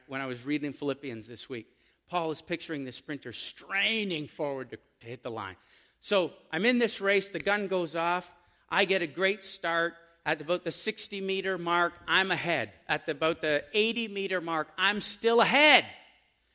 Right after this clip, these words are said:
And I'm like, "What the heck is going on?" And I started thinking too hard, and guess the mistake that I made?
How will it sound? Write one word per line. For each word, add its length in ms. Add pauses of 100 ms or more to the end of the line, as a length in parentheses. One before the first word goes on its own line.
(120)
And 120
I'm 180
like, 220 (580)
"What 180
the 60
heck 320
is 140
going 320
on?" 380 (540)
And 160
I 60
started 560
thinking 500
too 280
hard, 400
and 80
guess 260
the 220
mistake 500
that 140
I 100
made? 400